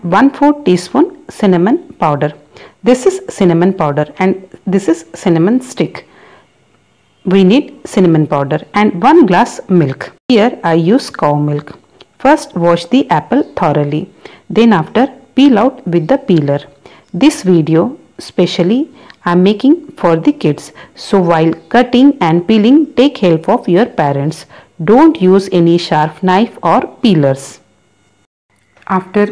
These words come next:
cutting the apples, put it into the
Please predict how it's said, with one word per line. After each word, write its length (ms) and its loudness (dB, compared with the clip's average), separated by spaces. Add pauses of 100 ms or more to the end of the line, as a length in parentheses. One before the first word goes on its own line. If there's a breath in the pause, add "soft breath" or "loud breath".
cutting 420 0
the 260 -2
apples, 640 -6 (580 soft breath)
put 160 -2
it 180 -4 (120)
into 240 0
the 400 -2